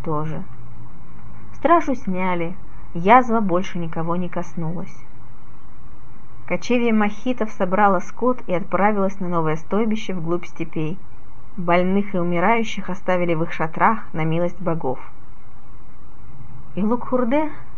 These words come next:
садясь в повозку с детьми, сказала им: «Вот ваш брат. Прежде его звали Кимук, но я даю ему имя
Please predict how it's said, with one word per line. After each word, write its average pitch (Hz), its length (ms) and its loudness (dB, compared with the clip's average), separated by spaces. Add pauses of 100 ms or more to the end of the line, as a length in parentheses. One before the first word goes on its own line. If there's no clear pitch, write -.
(160)
садясь 196 340 2
в 202 100 -2
повозку 196 500 4
с 180 40 0
детьми, 208 420 0
сказала 190 480 0
им: 147 300 -2 (920)
«Вот 185 280 0
ваш 175 200 0
брат. 185 320 0 (1200)
Прежде 208 420 2
его 202 180 2
звали 202 360 2
Кимук, 202 580 0 (840)
но 185 120 0
я 233 260 6
даю 226 260 4
ему 233 260 2
имя 214 500 0